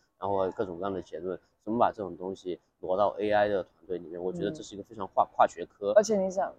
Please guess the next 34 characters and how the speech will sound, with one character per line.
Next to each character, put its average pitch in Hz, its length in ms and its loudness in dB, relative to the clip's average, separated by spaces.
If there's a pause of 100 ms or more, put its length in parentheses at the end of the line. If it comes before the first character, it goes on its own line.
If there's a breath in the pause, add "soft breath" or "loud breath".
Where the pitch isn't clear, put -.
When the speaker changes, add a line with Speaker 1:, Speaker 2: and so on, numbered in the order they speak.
Speaker 2:
对， 196 200 10
而 214 120 8
且 226 80 4
你 196 120 4
想 180 180 4
组 165 180 -2
织 180 200 -4
它 202 180 0
自 220 140 -4
己 185 80 0
也 170 80 -2
是 - 100 -12
在 190 80 8
不 147 140 -4
断 175 200 4
的 82 300 -6
这 104 100 -6
个 - 120 6
进 214 120 2
化 117 280 6
的， - 80 0
Speaker 1:
演 139 80 4
化， - 0 -
Speaker 2:
对 - 20 6
吧？ 160 80 10
Speaker 1:
对， 170 60 8
对， - 40 -2
Speaker 2:
十 214 120 2
年 220 180 6
前 180 180 4
的 185 140 12
这 185 80 2
个 175 140 8
Facebook 214 420 4